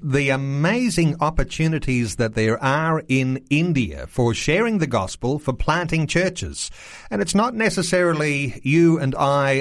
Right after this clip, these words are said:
as Aussies that would go to India to actually go and plant those churches, but boy, oh boy, the opportunities that are there for Indian nationals to be raised up.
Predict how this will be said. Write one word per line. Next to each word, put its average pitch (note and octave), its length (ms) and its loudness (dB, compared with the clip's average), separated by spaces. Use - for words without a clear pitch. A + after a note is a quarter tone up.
as A#2 260 -4
Aussies D3+ 640 -2
that - 120 -4
would A2 180 -2
go B2+ 220 2
to C3 360 0
India B2 540 2
to C3 200 2
actually B2+ 520 0
go C3+ 240 2
and A#2+ 120 -2
plant D#3 300 0
those E2+ 240 -6
churches, A#2+ 460 -4
but A#2+ 180 0
boy, D3+ 260 0
oh F#2+ 60 -2
boy, C3 260 0
the A2+ 100 2
opportunities A#2 800 -2
that A2+ 160 2
are G#2+ 160 0
there C3 380 0
for A2 340 0
Indian D#3 500 2
nationals C#3+ 540 -2
to B2 80 -4
be A#2 160 2
raised A#2 480 0
up. A2 240 -4